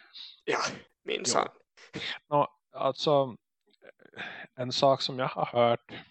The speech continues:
Speaker 2: om, ska vi säga, den finska modellen, inte nödvändigtvis management by Perkele, men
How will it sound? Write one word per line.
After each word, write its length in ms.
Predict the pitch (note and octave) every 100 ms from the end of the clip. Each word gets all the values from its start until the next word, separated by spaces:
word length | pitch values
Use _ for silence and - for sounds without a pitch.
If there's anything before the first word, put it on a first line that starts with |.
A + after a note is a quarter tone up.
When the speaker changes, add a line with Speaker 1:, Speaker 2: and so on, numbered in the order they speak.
| _ _ _
Speaker 2:
om, 380 | A2+ G2+ G#2 A2 _ _
ska 160 | - -
vi 40 |
säga, 160 | - B2
den 180 | B2 A#2+
finska 460 | C3+ B2 A#2 -
modellen, 540 | A#2 A#2 A#2 A2+ A2+ C3+
inte 140 | C3+
nödvändigtvis 680 | C#3+ D3+ C#3+ C3+ B2 B2 -
management 600 | A#2+ A#2 A#2 - A#2+ B2
by 120 | A2+
Perkele, 600 | - B2 A#2+ A#2+ - A2+
men 200 | A2 A2+